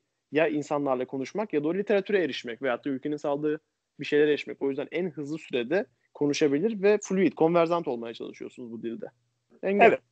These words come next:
Speaker 2: yüzey-, yüzeysel bir kullanım için. Sınırlı bir iletişim kullanımı için.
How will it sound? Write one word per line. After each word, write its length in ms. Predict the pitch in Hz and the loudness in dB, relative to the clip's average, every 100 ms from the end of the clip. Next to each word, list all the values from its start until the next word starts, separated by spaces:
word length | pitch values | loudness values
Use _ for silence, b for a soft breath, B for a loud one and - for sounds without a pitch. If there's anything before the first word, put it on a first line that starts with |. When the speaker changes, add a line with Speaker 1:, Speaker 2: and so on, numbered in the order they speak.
| - | 2
Speaker 2:
yüzey-, 280 | 156 180 170 | 8 8 8
yüzeysel 680 | 117 139 143 160 156 214 160 | 8 8 10 8 8 6 6
bir 80 | 120 | 2
kullanım 520 | - 110 101 92 85 | 2 4 6 4 -2
için. 300 | 73 - - - _ _ b b b | -14 -18 -20 -20 _ _ b b b
Sınırlı 720 | - - 120 127 127 131 123 | -6 2 6 8 8 8 6
bir 160 | 101 87 | 4 0
iletişim 640 | 110 95 87 95 - 85 | 2 4 4 2 -10 -12
kullanımı 540 | - 85 82 80 80 | -12 0 0 0 -6
için. 400 | 78 - - - | -14 -14 -16 -18